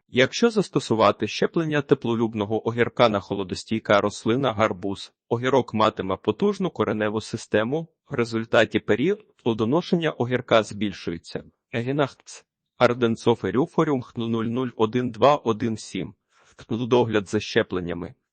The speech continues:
Підтримка підвищеної вологості ґрунту і повітря. Температура двадцять п'ять два вісім вдень і шістнадцять один вісім вночі. Через вісімдесят днів прищепна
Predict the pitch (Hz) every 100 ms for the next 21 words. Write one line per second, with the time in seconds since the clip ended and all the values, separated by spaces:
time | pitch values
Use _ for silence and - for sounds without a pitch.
0 | _ - - - 214 208 160 131 110 113
1 | 113 - 104 101 98 113 113 113 - 107
2 | 110 123 117 104 104 - - 104 123 131
3 | - 85 _ - 104 98 104 101 110 104
4 | 95 98 165 - 185 - - 117 101 95
5 | 107 110 107 156 - 196 - - 110 101
6 | 117 117 - 117 - - - 104 - 101
7 | - - 110 117 110 110 107 104 107 -
8 | - 113 101 - 95 85 _ _ _ 120
9 | 117 - 110 135 - 165 143 139 123 110
10 | 120 127 - 117 - 110 - 107